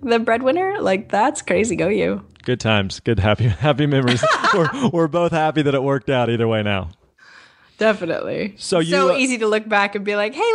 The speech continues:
Speaker 1: look, hey, that worked great. Good." <laughs>
Speaker 2: Yeah. Thank-, thankfully, that didn't blow up in our faces. So did you not leave the corporate job until, did, did you get pregnant, or kinda what was that timeline like?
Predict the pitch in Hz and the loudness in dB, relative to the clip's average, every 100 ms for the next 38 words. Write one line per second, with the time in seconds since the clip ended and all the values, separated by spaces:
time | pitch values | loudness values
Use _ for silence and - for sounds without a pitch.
0 | 466 440 415 370 294 277 294 - - 214 | 2 0 -2 0 0 -2 -4 -6 -6 -6
1 | - 190 220 - - - 160 143 107 - | -6 -6 -6 -8 -14 -4 0 0 0 -2
2 | 147 185 185 - 190 190 - 139 131 127 | 2 2 0 -2 0 0 2 2 4 2
3 | 123 117 120 113 113 110 107 95 113 113 | 0 2 2 4 2 -2 -4 -6 -8 -14
4 | _ _ _ _ - - - - 175 165 | _ _ _ _ -20 -20 -8 0 2 2
5 | 156 202 185 175 139 165 160 170 143 - | 2 4 4 2 2 2 4 2 0 0
6 | 156 170 160 156 170 131 123 143 139 135 | 0 0 0 0 0 -4 -2 2 4 4
7 | 135 117 143 131 127 135 131 117 - 143 | 4 0 0 -2 0 -2 2 0 2 0
8 | 220 262 175 151 143 131 110 - 120 107 | 0 0 2 2 2 2 2 0 -2 0
9 | 101 98 98 87 | 0 -2 -6 -10